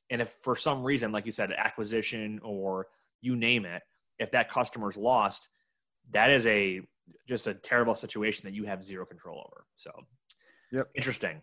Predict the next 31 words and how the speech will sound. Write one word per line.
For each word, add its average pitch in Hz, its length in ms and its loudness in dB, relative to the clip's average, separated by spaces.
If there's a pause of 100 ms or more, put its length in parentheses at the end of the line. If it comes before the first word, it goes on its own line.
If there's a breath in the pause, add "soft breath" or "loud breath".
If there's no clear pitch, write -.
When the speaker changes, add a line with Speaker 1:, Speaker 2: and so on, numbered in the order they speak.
(160)
Speaker 1:
Um, 113 560 6
now, 143 360 6 (500)
if 147 180 4
the 147 80 2
person 156 440 4
meant 135 220 2
this 131 220 4
as, 113 520 2
"I'm 120 140 2
gonna 113 240 4 (180)
leave 120 280 0
being 113 180 2
a 90 60 -4
freight - 380 0
broker 104 580 2 (680)
and 127 100 -2
become 113 260 2
a 101 40 -2
carrier 113 380 2
dispatcher," 92 880 -4 (480 soft breath)
um, 98 540 4 (380)
I'm 151 140 4
not 190 120 6
a 156 60 6
fan 127 200 2
of 101 120 -4
dispatchers 113 640 0
in 92 180 -10
general. 113 560 2
Dispatcher 120 500 2
meaning, 107 460 -2